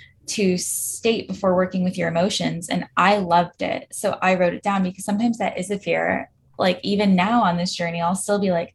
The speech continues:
"Ooh, I don't wanna go there. Um, like, I'm gonna be crying for a week over it." So I actually wrote it down because I loved it. So I'll share that with you, because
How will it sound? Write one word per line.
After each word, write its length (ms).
"Ooh, 380
I 60
don't 120
wanna 180
go 240
there. 400
Um, 600
like, 200
I'm 140
gonna 400
be 400
crying 340
for 140
a 60
week 200
over 180
it." 140
So 460
I 100
actually 240
wrote 140
it 40
down 200
because 200
I 60
loved 260
it. 160
So 100
I'll 60
share 160
that 200
with 180
you, 320
because 500